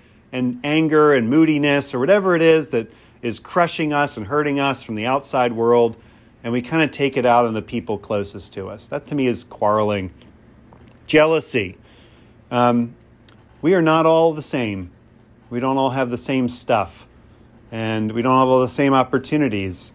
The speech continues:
And it's really easy, um, to be jealous of other people's success and privileges and benefits and, um, opportunities and, you know, all sorts of things that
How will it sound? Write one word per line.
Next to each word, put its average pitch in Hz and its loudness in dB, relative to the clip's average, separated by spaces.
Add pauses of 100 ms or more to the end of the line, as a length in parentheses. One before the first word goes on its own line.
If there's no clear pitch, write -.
And 120 -2
it's 123 -6
really 165 4
easy, 127 0 (800)
um, 113 -2
to 120 -10
be 160 0
jealous 165 2
of 110 -4
other 123 4
people's 110 -2
success 127 0
and 101 -6 (360)
privileges 113 0
and 104 -6
benefits 131 0
and, 101 -4 (640)
um, 110 -2
opportunities 123 0
and, 104 -4 (500)
you 117 -6
know, 127 2
all 151 2
sorts 170 0
of 135 0
things 110 0
that 113 2